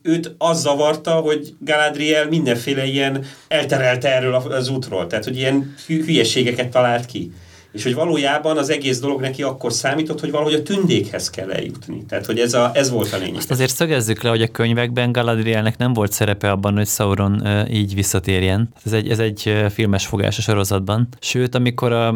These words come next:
Speaker 2: könyvekben Anatar megjelenik először Lindonban, akkor Galadriel és Gil-galad nem bíznak benne, és azért megy aztán át Eregionba, ahol értőfülekre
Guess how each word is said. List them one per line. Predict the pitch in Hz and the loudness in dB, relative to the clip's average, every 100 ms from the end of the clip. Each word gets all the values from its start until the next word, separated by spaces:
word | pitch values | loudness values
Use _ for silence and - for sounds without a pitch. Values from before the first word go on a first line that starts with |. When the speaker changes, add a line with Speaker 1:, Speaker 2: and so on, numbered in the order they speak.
| 202 | -2
Speaker 2:
könyvekben | 156 135 117 113 117 | 0 0 2 2 2
Anatar | 120 107 101 110 | 2 0 0 0
megjelenik | 107 107 107 101 104 | 2 2 2 2 2
először | 110 101 101 - 104 | 2 0 0 0 2
Lindonban, | 107 101 101 104 | 2 2 2 2
akkor | 104 - 113 | 0 -2 -2
Galadriel | 120 113 104 107 104 | 0 0 2 2 2
és | 107 | 0
Gil-galad | 110 113 104 104 | 0 0 0 0
nem | 113 120 | 2 2
bíznak | 92 95 95 | 0 0 0
benne, | 98 101 113 | 2 2 2
és | 117 | 0
azért | 120 120 | 0 0
megy | 120 107 | 0 0
aztán | 107 - 110 | 0 0 2
át | 104 104 - | 0 -2 -4
Eregionba, | 113 95 98 92 98 107 107 | 0 0 0 0 0 0 2
ahol | 110 107 | 2 2
értőfülekre | 107 101 107 107 110 104 - 107 104 | 2 0 -2 -2 0 0 0 0 -2